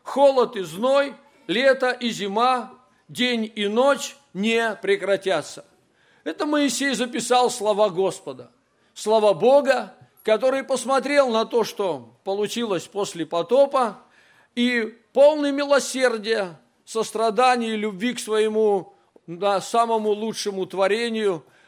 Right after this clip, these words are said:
он сказал: "Вот для человека будет благо. Будет сеяние и жатва, будет день и ночь, будет холод и зной, правда,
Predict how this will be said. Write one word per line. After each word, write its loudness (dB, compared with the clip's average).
он 2
сказал: 0
"Вот -2
для -4
человека -4
будет -8
благо. -4
Будет -6
сеяние -4
и -4
жатва, 0
будет -4
день -2
и -2
ночь, 0
будет -2
холод 4
и -2
зной, 2
правда, 2